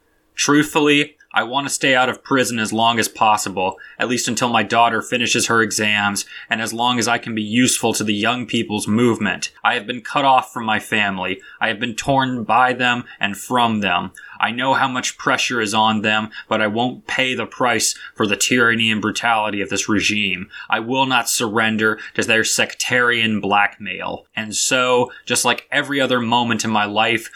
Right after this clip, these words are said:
when I found myself at a crossroads, I bend towards this fate, toward my freedom. This is a moment like the one where I ran away at the age of sixteen,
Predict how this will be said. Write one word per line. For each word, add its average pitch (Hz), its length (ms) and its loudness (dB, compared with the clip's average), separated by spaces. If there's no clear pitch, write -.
when 113 140 0
I 104 80 0
found 131 320 -2
myself 123 380 0
at 120 80 0
a 113 40 -2
crossroads, 120 840 0
I 123 120 2
bend 123 240 -4
towards 123 460 0
this 120 260 0
fate, 95 380 -2
toward 127 380 2
my 110 160 2
freedom. 101 580 0
This 123 180 0
is 127 120 0
a 127 60 2
moment 123 380 0
like 113 180 -2
the 120 80 -4
one 117 340 0
where 107 120 2
I 98 120 2
ran 110 260 0
away 113 300 0
at 104 100 -2
the 101 140 -2
age 113 200 0
of 95 80 -8
sixteen, 117 800 -2